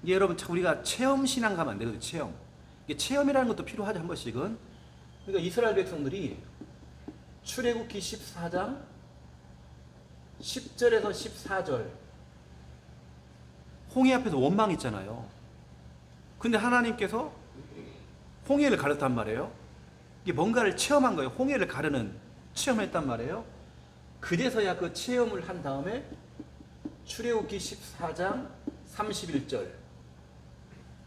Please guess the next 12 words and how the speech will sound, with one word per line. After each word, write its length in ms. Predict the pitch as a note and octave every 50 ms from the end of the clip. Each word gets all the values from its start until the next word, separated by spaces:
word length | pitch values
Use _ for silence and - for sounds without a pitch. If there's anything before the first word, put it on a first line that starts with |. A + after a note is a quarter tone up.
| - - - - - - - - - - - - -
홍해를 500 | - C4 B3 B3 A#3+ A#3 A3 A3 G3+ F3+
가르고 640 | - - - D3 D3 D3+ D3 F3 G3+ A3 - - - - - - -
홍해를 260 | A#3+ A#3+ B3 A3 E3+
건너왔단 480 | - - C#3+ D#3+ E3 D#3 - - C3+ C3
말이에요. 380 | B2 A2 A#2 C3 D#3+ G3 A3 G3+ - - - - - -
그걸 260 | - D#3 D#3 F#3 G3+ F#3+
보고 440 | D#3 D#3 D3 F#3 A#3 E4 - - - - - - - - -
하나님과 760 | - - A3+ A3 A3+ A3+ G#3 G3 F#3+ F#3 G#3 A#3+ - - - - - - - - -
모세를 360 | C3 D3+ E3+ F3+ G3+ E3 C#3
믿었더라. 640 | B2 B2 E3+ - - C#3+ C3 B2+ A#2 - - - - - - - - - - - - - - - - - - - - - - - - - - - - - - - - - - - - - - - - - - - - - - - -
꼭 140 | C4+ C#4
우리가 600 | C#4 A3 G#3+ - D3 C#3 C3 C#3+ C#3+ C3 - -